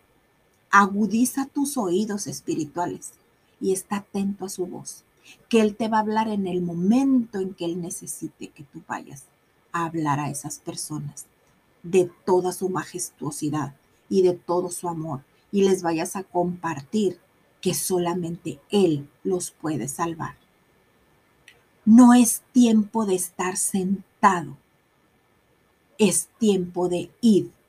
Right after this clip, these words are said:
y servir a Dios. Id y haced discípulos.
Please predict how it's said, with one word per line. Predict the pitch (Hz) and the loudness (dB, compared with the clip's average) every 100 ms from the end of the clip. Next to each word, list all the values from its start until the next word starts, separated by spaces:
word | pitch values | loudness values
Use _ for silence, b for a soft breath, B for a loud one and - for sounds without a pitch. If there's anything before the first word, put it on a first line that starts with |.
| _ _ _ _ _ _ _ | _ _ _ _ _ _ _
y | 208 | -6
servir | 185 - 170 143 165 151 139 | -4 -4 -4 -4 -2 -4 -6
a | 165 160 | -12 -6
Dios. | 151 123 - - - _ _ _ _ _ _ _ _ _ _ _ | -6 -8 -12 -18 -20 _ _ _ _ _ _ _ _ _ _ _
Id | 240 247 196 - - | 6 8 6 -2 -4
y | 202 | -2
haced | 175 170 180 170 | -2 -4 -8 -8
discípulos. | 165 - 160 - - 143 - | -10 -12 -14 -14 -18 -16 -18